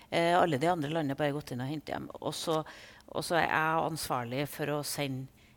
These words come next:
en gruppe norske soldater inn for å hente de ungene.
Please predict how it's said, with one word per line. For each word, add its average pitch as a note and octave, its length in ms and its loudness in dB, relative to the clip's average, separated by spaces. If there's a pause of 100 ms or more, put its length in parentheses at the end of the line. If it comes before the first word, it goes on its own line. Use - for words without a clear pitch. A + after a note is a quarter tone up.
en D3 120 0
gruppe C#3 580 -4
norske - 320 -8
soldater C#3+ 560 -6
inn C3+ 180 -4 (520)
for - 100 -8
å D#3+ 100 -2
hente D3 280 -4
de F3 100 -2
ungene. D3+ 380 -2